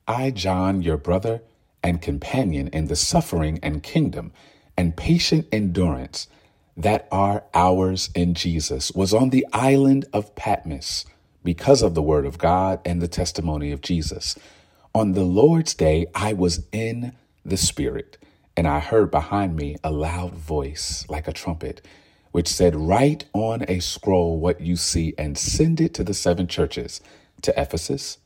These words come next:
Smyrna, Pergamum, Thyatira, Sardis, Philadelphia, and Laodicea." I turned around to see the voice that was speaking to me.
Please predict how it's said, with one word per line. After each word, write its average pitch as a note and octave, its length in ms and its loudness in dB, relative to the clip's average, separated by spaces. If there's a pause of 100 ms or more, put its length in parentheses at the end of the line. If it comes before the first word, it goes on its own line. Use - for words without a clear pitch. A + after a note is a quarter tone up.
(200)
Smyrna, C3+ 580 -4 (1160)
Pergamum, G2+ 640 -2 (720)
Thyatira, G2+ 800 0 (300)
Sardis, - 800 -2 (500)
Philadelphia, D#2 920 -2 (560)
and D#2+ 160 0
Laodicea." D#2 800 0 (760)
I - 120 2
turned A#2 280 -2
around G#2+ 360 6
to F2 80 -4
see G#2 480 -2 (400)
the F2+ 80 0
voice F2+ 340 2
that D#2 180 2
was E2 120 -6
speaking C3 420 -2
to C2+ 140 -14
me. - 200 -12